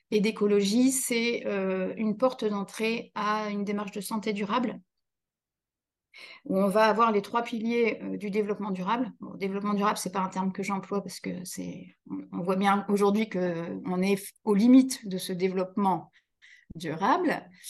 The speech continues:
Euh, néanmoins, donc, euh, on peut, euh, intégrer l'écologie pour arriver à, à une démarche de santé durable qui va donc s'appuyer sur ces trois piliers, écologie, économie,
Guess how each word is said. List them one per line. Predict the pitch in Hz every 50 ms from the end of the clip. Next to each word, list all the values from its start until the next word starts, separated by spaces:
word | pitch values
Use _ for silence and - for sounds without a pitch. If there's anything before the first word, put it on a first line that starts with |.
| - - - _ _ _ _ _ -
Euh, | 185 190 180 165 165 160 165 156 160
néanmoins, | 170 190 202 196 185 190 208 220 240
donc, | 226 185 -
euh, | - 175 175 175 - -
on | 196 185
peut, | - 202 226 214
euh, | 185 170 165 - -
intégrer | - 185 185 - 196 - - 214
l'écologie | 214 190 196 - 202 190 185 185 185 202 220 240
pour | 240 - 202 196
arriver | 180 175 180 190 214 208
à, | 180 165 - - - -
à | - 185 180
une | 175 180
démarche | 180 208 220 202 202 -
de | - 196
santé | 190 - - - 254 254 - 240 214
durable | 196 196 185 196 220 233 240 220 196 -
qui | - - 214 196
va | 202 220 220 214 202 - - - -
donc | 196 - -
s'appuyer | - 208 - - - 214 220
sur | 214 - 202
ces | - - 202
trois | - - 202 190
piliers, | 190 202 190 190 214 240 247 - - - - _
écologie, | - 214 - - 240 220 214 220 202 220 240 269 294 285 - - _ _ _ _ _ _ _ -
économie, | 233 233 - 233 233 226 220 220 247 294 285 -